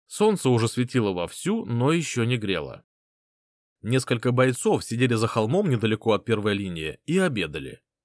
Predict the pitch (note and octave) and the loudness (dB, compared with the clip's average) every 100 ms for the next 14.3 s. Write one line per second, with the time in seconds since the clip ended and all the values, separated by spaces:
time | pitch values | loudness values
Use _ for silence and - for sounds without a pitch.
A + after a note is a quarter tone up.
0 | _ _ _ A#2 A#2 F3 G#3+ C#3 B2 A#2+ | _ _ _ 0 2 0 0 0 2 2
1 | A2 A2+ A2 A2 G3+ F#3+ E3+ D3+ C3+ A#2 | 2 2 2 2 0 0 -2 0 0 0
2 | - A2 A2+ D#3 - - E3 F#3 D#3 - | -4 -2 0 -2 -4 -4 -2 0 -2 -2
3 | F2 D2 - - - - D#3 E3 D3 - | -8 -10 -12 -10 -8 -4 -2 0 -2 -2
4 | A#2 - A#2 A2 E2+ - D#2 - _ _ | -6 -4 -2 0 -2 -4 -20 -20 _ _
5 | _ _ _ _ _ - G#2 G2 G2 G2 | _ _ _ _ _ -6 -2 -2 -2 -2
6 | F#2+ A#2+ G3 - G#2+ A2 - F#2+ G#2 G#2+ | -2 0 -2 -2 -4 -4 -4 -4 -4 -4
7 | A2 G2+ E2+ C2+ C#2 - _ _ _ _ | -4 -6 -8 -8 -12 -16 _ _ _ _
8 | _ _ _ _ _ F2 F2+ - C3+ F3 | _ _ _ _ _ -4 -4 -2 -4 -2
9 | B2 B2 C3+ - - C3+ - G2 G2+ A2 | -2 -2 -4 -6 -6 -4 -4 -4 -4 -4
10 | G#2 E2 D2+ - - _ _ _ _ _ | -4 -6 -10 -14 -18 _ _ _ _ _
11 | _ _ _ - - E3+ D#3 F#3+ B2+ G2 | _ _ _ -14 -2 0 2 4 4 2
12 | F2 D2 - _ _ _ _ _ _ _ | -4 -6 -14 _ _ _ _ _ _ _
13 | _ _ A2+ - C#3 C#3 A#2+ F#2 F#2+ - | _ _ -10 -4 -2 2 0 0 -4 -6
14 | G2+ C2+ | -6 -6